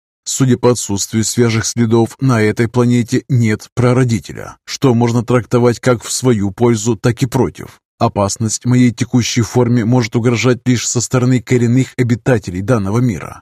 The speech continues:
Кстати сказать, форма не слишком удачная. Безусловно, она является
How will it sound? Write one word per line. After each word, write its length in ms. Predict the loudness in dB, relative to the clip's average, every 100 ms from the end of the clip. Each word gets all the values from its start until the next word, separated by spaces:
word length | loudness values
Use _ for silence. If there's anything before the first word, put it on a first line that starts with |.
| _ _
Кстати 380 | -4 -2 -2
сказать, 420 | -6 -6 -4 -4 -6
форма 440 | -2 0 2 0 0
не 120 | -2
слишком 520 | 0 0 -2 -2 -2
удачная. 580 | 0 0 -2 -12 -14 -16 _
Безусловно, 720 | -4 -4 -6 -2 0 0 0
она 160 | 0 2
является 480 | 2 2 2 0